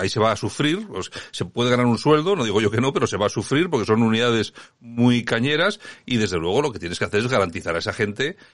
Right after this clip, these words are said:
no dos años, más tiempo, y desde luego cuando, cuando acaben con ese tema, si es que acaban, eh, regresar a su antiguo puesto de trabajo, claro, es que son,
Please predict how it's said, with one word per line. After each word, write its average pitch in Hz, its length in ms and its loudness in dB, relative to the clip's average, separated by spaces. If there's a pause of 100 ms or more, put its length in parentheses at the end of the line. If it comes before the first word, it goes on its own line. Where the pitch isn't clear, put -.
(120)
no 104 340 -2
dos 101 200 -2
años, 170 360 -4 (220)
más 98 360 -4
tiempo, 131 500 0
y 113 80 -4
desde 87 220 0
luego 135 260 2
cuando, 92 340 0 (260)
cuando 95 220 0
acaben 98 320 0
con 104 160 -2
ese 104 140 -2
tema, 139 220 0
si - 100 -4
es 101 100 -6
que - 80 -2
acaban, 156 640 -2 (240)
eh, 92 100 -8
regresar 85 480 -2
a 104 60 2
su 143 80 -2
antiguo 135 340 -2
puesto 110 220 -2
de 85 60 -6
trabajo, 131 340 -2
claro, 151 180 2
es - 80 -4
que 95 100 -4
son, 120 320 -2